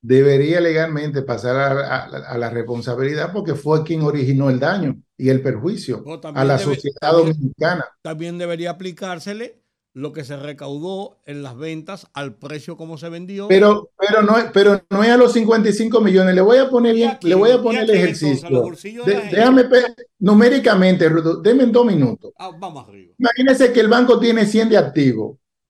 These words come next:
Speaker 1: ochenta de pasivo y veinte de, de capital. Sin embargo, cuando yo voy a revisar el banco, al banco le fal-, le faltan cuarenta a nivel de los activos, pero yo debo ochenta.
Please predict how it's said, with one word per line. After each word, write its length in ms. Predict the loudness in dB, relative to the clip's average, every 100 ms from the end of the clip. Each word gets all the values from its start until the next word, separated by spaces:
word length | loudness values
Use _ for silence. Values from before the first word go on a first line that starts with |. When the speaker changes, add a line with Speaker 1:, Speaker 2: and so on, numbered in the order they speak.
| _ _
Speaker 1:
ochenta 580 | 2 2 4 4 4 4
de 140 | 4 4
pasivo 760 | 2 2 2 2 2 -2 -6 -6
y 140 | 0
veinte 720 | 4 4 4 2 4 0 -2 _
de, 680 | -2 2 4 4 2 0 -12 _ _ _ _
de 240 | -2 0
capital. 680 | 2 0 0 0 0 0 -8 -6
Sin 220 | -2 0
embargo, 480 | 0 2 2 0 0
cuando 260 | -2 0
yo 200 | 0 0
voy 200 | 2 4
a 80 | 4
revisar 540 | 4 2 0 2 2
el 100 | 2
banco, 540 | 2 2 0 -2 -6 -8 _ _
al 240 | -2 2 4
banco 320 | 2 2 2
le 140 | 2
fal-, 280 | 4 2 2
le 140 | 2 2
faltan 420 | 2 2 0 2
cuarenta 720 | 2 4 4 2 0 -4 -14 _ _ _ -8
a 140 | -2
nivel 300 | 2 4 4
de 100 | 4
los 160 | 2 2
activos, 600 | 0 0 2 2 0 -4 -12 -2
pero 480 | 2 4 4 2 -8 _ _ _ 0
yo 240 | 4 6
debo 240 | 8 8
ochenta. 680 | 6 4 4 4 2 -4 -6